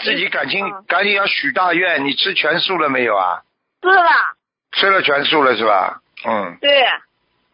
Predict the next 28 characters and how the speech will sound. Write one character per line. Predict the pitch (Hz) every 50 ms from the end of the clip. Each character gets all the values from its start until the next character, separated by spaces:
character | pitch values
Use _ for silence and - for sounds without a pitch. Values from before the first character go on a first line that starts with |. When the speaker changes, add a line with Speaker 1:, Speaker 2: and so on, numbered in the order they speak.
| _ _ _ -
Speaker 1:
啊， | - 120 120 120 113 107 123
那 | 151 190 208
你 | 190 180 160
就 | - 208 196 175 - - - - - - - - -
赶 | - 165 170 202 214
紧， | 175 180 180 156 139 131 - _ _ _ _ _ _
赶 | - 165 196 214
紧 | 214 202 180
再 | - 208 196
许 | - - - 160
个 | 143 165 165
其 | - - 160
他 | 151 185 196 196
大 | 196 196 175 160
愿 | 147 147 147 143 127 117
吧。 | 110 95 92 92 90 -
你 | 135 139
说 | - - 175 180 170
我 | 147 143
这 | 139 - 185
个 | 180 165
劫 | - - 147 160
如 | 165 156 156 156
果 | 160 160 143
能 | 131 131 139
够 | 139 165 156 131
过， | - 160 160 151 131 123
我， | 120 120 123 131